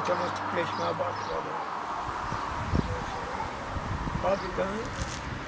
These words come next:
Uludağ Maden Suyu Fabrikası'nın usta başçısıydım ben. Oranın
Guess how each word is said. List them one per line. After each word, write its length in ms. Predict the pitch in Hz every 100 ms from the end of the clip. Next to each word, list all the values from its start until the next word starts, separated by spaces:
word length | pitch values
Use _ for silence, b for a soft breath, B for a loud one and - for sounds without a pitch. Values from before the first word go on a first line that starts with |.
| -
Uludağ 400 | 170 180 175 190
Maden 420 | - 226 220 226 - -
Suyu 140 | 170 170
Fabrikası'nın 1000 | 180 180 175 - - 135 139 139 - - 69 69 69 69 69 69 69 69 69 67 67 67 - - - - -
usta 240 | - 185
başçısıydım 580 | - - - 135 156 - - -
ben. 120 | - - - - - - - 1077 1047 1017 - - - - - - - - -
Oranın 180 | 160 156